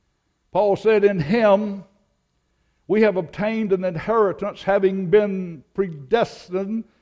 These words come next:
according to the purpose of him."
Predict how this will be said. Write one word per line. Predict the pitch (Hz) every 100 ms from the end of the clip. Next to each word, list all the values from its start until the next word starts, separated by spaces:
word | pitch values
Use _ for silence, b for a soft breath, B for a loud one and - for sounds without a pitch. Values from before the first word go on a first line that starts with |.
| _ _ _
according | 151 - 196 220 208 202 190 156
to | 196 196 190 175 _ _ _ _ _ _ _ _
the | 127 208 196 170
purpose | - 233 247 - 196 190 - - - _
of | 185 170
him." | 262 226 151 104 85